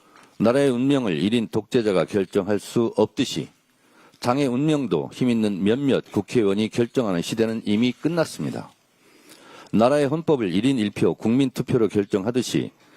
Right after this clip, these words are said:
당의 헌법인 당원도 일 인 일 표 당원 투표로 결정하는 것은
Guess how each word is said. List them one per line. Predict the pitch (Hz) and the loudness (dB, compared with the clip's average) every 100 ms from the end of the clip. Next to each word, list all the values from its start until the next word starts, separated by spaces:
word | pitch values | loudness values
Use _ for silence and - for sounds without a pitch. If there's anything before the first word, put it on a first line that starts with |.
| - _ | -20 _
당의 | - 117 139 | -4 0 0
헌법인 | 131 156 151 120 85 | -2 0 0 0 -2
당원도 | 76 90 117 110 82 67 | -4 -2 -2 -2 -2 0
일 | 113 | 0
인 | 139 131 | 0 0
일 | 98 110 | -2 -2
표 | - 113 65 - - | -4 -4 -4 -8 -8
당원 | 85 104 | -2 -2
투표로 | - 107 107 110 110 | -2 -4 0 0 0
결정하는 | - 101 - 117 135 139 | 0 -2 0 -2 -2 -2
것은 | 110 - 73 | -2 -4 -10